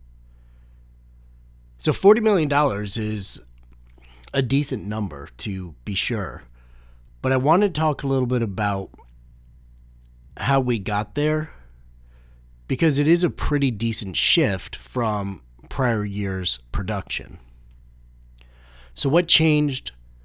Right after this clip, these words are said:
What techniques are we implementing that you can use right away? One of the first things is to have a very simple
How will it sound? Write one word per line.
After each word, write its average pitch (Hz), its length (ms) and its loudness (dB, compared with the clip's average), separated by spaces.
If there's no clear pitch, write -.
What 131 260 0
techniques 131 580 0
are 131 60 0
we 120 120 0
implementing 139 840 0
that 113 380 -2
you 120 180 0
can 113 320 -2
use 104 440 -2
right 107 200 -6
away? 82 300 -8
One 175 220 6
of 233 40 4
the 226 60 2
first 160 400 2
things 117 360 -4
is 120 400 0
to 131 140 -2
have 117 440 0
a 117 100 -2
very 123 340 0
simple 151 760 2